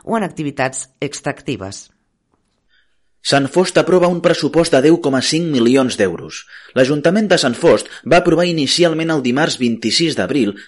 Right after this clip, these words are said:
Speaker 2: en una sessió extraordinària del ple, un pressupost de deu milions cinc-cents vuitanta-sis mil nou-cents vint-i-quatre coma seixanta-vuit euros per a aquest dos mil vint-i-dos. La proposta de l'executiu santfostenc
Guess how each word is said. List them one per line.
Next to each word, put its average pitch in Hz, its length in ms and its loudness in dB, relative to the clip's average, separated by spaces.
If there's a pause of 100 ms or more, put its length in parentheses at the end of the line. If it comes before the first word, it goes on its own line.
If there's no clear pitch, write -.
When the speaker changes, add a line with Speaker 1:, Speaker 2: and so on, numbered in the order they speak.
(140)
Speaker 2:
en 135 160 0
una 202 80 2
sessió 165 400 4
extraordinària 123 800 0
del 92 160 -4
ple, 139 220 2 (340)
un 175 160 -2
pressupost 160 640 0 (160)
de 117 240 0
deu 160 80 4
milions 135 600 2 (100)
cinc-cents 147 560 -2
vuitanta-sis 120 560 -2
mil 170 240 -2
nou-cents 135 480 -2
vint-i-quatre 143 640 0 (240)
coma 180 240 2
seixanta-vuit 127 640 0
euros 82 400 0 (160)
per 98 140 0
a 98 80 -2
aquest 117 180 0
dos - 160 2
mil 185 160 -8
vint-i-dos. 180 540 0 (420)
La 127 160 0
proposta 214 320 0
de 208 160 2
l'executiu 135 560 0
santfostenc 131 720 -4